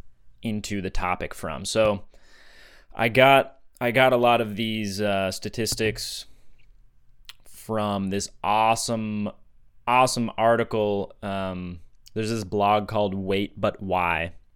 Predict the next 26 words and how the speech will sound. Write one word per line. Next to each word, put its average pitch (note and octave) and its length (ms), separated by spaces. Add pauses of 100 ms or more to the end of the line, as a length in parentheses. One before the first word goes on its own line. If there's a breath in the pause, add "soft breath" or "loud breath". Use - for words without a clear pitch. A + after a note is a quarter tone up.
(540)
And G2+ 180
if G2 80
you G#2+ 60
guys G#2 240
haven't G2+ 300
heard G2 220
of F#2 80
it, F#2 260 (200)
it's - 240
amazing. G2 760
This G2 200
guy F#2+ 260
does F#2 540 (920 soft breath)
long A2 420
form G#2+ 460
blog G2+ 460
posts - 600
where G2+ 140
he F#2+ 400
really G2 380
dives F#2+ 420
deep F#2+ 400 (320)
into G2 220
these F#2 160
different F#2+ 360
topics. - 640